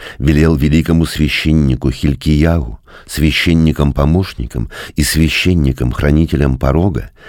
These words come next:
вынести из чертога Господня всю утварь, посвященную Баалю, Ашере и всему воинству небесному. Сжег ее за пределами Иерусалима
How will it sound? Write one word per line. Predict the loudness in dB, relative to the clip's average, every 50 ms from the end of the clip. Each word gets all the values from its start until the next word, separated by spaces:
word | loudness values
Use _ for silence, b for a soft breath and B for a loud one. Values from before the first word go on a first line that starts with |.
| B B B
вынести | B -2 2 2 2 2 2 0 -2 -2 -6 -4 -4
из | -4 -4
чертога | -4 -4 -2 -2 -2 -2 -2 -2 0 0 0 0
Господня | 0 0 -4 -4 -6 -4 -2 0 0 0 0 -2 -2 -2 B B B B B B
всю | -10 -6 -2 0 0 0 0 -2 -4 -2
утварь, | 0 2 2 0 -2 -4 -8 -8 -8 -6 -4
посвященную | -4 -4 -2 0 -2 -2 -2 -2 -2 0 0 2 2 2 2 2 2 2 0
Баалю, | 0 0 0 0 0 0 0 -2 -2 -4 -6 -12 -14 B B B B B B
Ашере | -2 -2 0 0 0 0 2 2 2 0 0 -2 -6 B B B B B
и | -4
всему | -2 -2 -2 0 2 2 4 2
воинству | 2 2 2 2 2 2 0 -2 -4 -6 -6 -6 -4
небесному. | -2 -2 -2 0 -2 -2 -4 -8 -10 -8 -8 -10 -10 -14 -16 _ _ _ _ _ _ _ -6
Сжег | -4 -2 0 0 2 2 2 0 0 -2 -2
ее | 0 0 2 2
за | 2 0 -2
пределами | -2 -2 -2 0 0 0 0 0 0 0
Иерусалима | 0 0 0 0 0 0 -2 -2 -2 -2 0 0 0 -2 -2 -4 -8